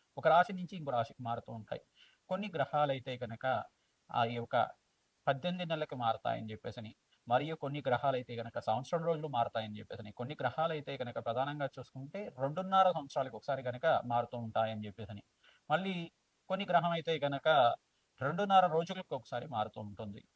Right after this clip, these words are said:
ఇట్లా గ్రహ యొక్క స్థితిగతి, కలయిక అంతా కూడా చూసుకుంటే ఈ గ్రహాల యొక్క ఖగోళ శాస్త్రంలో వాటి ప్రభావం అంతా కూడా మానవాళి మీద ఉంటుంది. తద్వారా పూర్వజన్మలో చేసుకున్న కర్మ సిద్ధాంతం బట్టి, పూర్వజన్మలో చేసుకున్న పుణ్యాన్ని బట్టి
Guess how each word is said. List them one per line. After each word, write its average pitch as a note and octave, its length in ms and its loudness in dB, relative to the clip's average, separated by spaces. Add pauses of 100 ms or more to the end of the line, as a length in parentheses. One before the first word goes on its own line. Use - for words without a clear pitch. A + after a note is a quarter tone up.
(220)
ఇట్లా D3+ 520 2
గ్రహ B2+ 260 2
యొక్క G3 240 0
స్థితిగతి, F#3+ 540 -6
కలయిక D#3+ 380 -4
అంతా F3+ 260 2
కూడా E3+ 280 -4
చూసుకుంటే E3+ 380 -10
ఈ A#3+ 180 -8
గ్రహాల F#3+ 280 6
యొక్క F#3+ 200 -4
ఖగోళ D#3+ 380 0
శాస్త్రంలో G3 560 0
వాటి C#3+ 260 2
ప్రభావం F#3 480 4
అంతా C3+ 280 -2
కూడా F#3+ 220 -4
మానవాళి D#3 460 2
మీద C#3+ 140 -6
ఉంటుంది. - 400 -6 (420)
తద్వారా D#3+ 440 6
పూర్వజన్మలో F#3 800 -2 (100)
చేసుకున్న D#3 280 -8
కర్మ B2+ 260 -4
సిద్ధాంతం C3 520 -2
బట్టి, B2 240 -6
పూర్వజన్మలో F#3 640 -4
చేసుకున్న D#3+ 300 -8
పుణ్యాన్ని E3 460 -2
బట్టి C#3+ 260 0